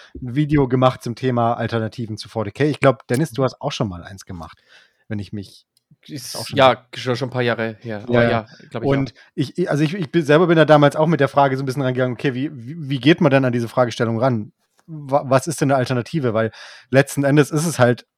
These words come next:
Speaker 1: auch so, dass nicht jeder gleich ist und nicht jeder die gleichen Präferenzen hat. Und dass es, glaub ich, für jeden was anderes gibt, das ihn ursprünglich vielleicht mal an forty K gereizt hat. Und
Speaker 2: Mhm.
Speaker 1: genauso für jeden es andere Sachen gibt, die ihn eventuell dran stören,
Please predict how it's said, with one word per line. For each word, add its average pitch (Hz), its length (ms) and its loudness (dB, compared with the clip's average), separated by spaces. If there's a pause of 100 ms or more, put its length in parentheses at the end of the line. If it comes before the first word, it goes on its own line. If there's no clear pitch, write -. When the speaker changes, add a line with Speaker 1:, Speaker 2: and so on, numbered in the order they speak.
(100)
Speaker 1:
auch 127 180 0
so, 139 340 0
dass 123 400 0
nicht 135 280 -2
jeder 123 200 2
gleich 120 300 2
ist 151 120 0
und 131 60 0
nicht 123 120 -2
jeder 123 140 0
die 113 80 -4
gleichen 113 220 -2
Präferenzen 127 600 -6
hat. 180 240 -10
Und 127 280 -4 (440)
dass 123 400 4 (480)
es, - 140 -14
glaub 131 260 4
ich, 135 260 -4
für - 140 -2
jeden 139 400 2
was 147 160 4
anderes 135 460 -6
gibt, - 380 -14 (180)
das 127 200 -4
ihn 127 240 -4
ursprünglich 143 680 0
vielleicht 123 400 0
mal 123 240 4
an 123 320 -4
forty 131 320 -2
K 117 220 -4
gereizt 107 440 -6
hat. 104 160 -10 (440)
Und 127 80 -4
Speaker 2:
Mhm. 98 60 -6
Speaker 1:
genauso 139 500 4
für 143 200 -6
jeden 135 320 2
es - 120 -8
andere 151 280 -2
Sachen 135 220 -2
gibt, 131 200 -4
die 143 80 -4
ihn 139 100 -4
eventuell 165 760 4
dran 156 260 0
stören, 147 580 0